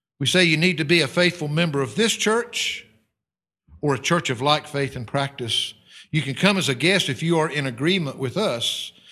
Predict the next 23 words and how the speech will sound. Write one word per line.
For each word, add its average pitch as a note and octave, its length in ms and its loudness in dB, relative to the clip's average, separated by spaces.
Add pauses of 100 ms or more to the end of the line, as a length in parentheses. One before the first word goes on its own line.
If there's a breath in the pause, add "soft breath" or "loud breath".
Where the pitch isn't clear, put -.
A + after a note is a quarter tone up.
(140 soft breath)
and C3 120 -2
come D#3+ 220 0
around D#3 220 2
that D3+ 180 -2
table. F3 420 -2 (440 loud breath)
If F3 180 2
you're E3 100 2
not, F#3+ 300 4
may F3 140 2
I F3 80 2
say, A3 260 4
it's E3+ 220 2
not G#3+ 260 2
because G3 320 0
we're C#3+ 80 -4
putting F#3 320 0
you C3 80 2
down. F3+ 240 2 (240 loud breath)
You D#3+ 160 6
need G#3 380 10
to F#3+ 100 6
make G#3+ 400 4
yourself. D3+ 800 0